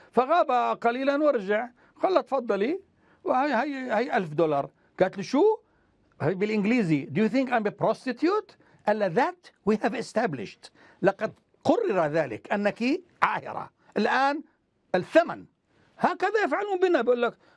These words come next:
"هلا عم بيع-، عم بيراودونا، عم بيراودونا على شرفنا، عم بيراودونا على نفسنا". وبقول لك: "نعطيكم كمان بلايين وبنفعل وما نفعل".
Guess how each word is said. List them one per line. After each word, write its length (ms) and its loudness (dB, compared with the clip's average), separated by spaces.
"هلا 240 0
عم 140 -6
بيع-، 480 -2
عم 100 -2
بيراودونا، 800 2
عم 180 -2
بيراودونا 520 0
على 200 -2
شرفنا، 600 -2
عم 200 -2
بيراودونا 520 0
على 140 -2
نفسنا". 420 -2
وبقول 260 2
لك: 100 0
"نعطيكم 460 -2
كمان 460 0
بلايين 680 2
وبنفعل 520 0
وما 120 0
نفعل". 420 0